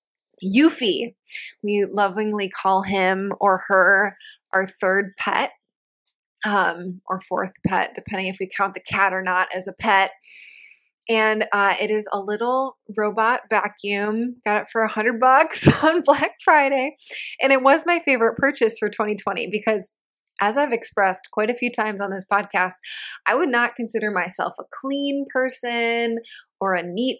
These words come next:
person. And I love running my business. I love what I do. Um,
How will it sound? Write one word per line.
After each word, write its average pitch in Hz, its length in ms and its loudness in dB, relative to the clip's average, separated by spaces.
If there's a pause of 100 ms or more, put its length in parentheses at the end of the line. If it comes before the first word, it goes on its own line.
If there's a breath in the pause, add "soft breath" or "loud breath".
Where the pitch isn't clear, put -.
(140)
person. 220 880 0 (140)
And 175 600 -4 (180)
I 180 300 -2
love 196 340 0
running 220 240 0
my 208 140 0
business. 202 580 -6
I 185 80 0
love 185 300 -2
what 220 140 -2
I 208 120 0
do. 196 600 -4 (100)
Um, 170 500 -4